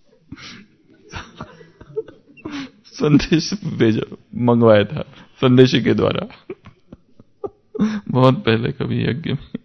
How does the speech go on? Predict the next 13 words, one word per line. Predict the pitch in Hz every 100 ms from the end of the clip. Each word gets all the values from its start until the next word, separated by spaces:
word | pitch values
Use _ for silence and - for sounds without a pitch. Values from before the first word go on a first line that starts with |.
| _ _ - 165 160
तो | 165 - 135
ऐसे | 113 113 131 135
भी | 143 143
है | 131 143
इधर, | 151 - - - - - - - - - - - - - - - - - _ _ _ _ 247 240 190 -
वो | 123 120
नहीं | 131
पता | 135 143 143
क्या | -
दिया | 117 120 117
बाबा | 104 104 104
ने | -
संदेश। | - 113 117 208 -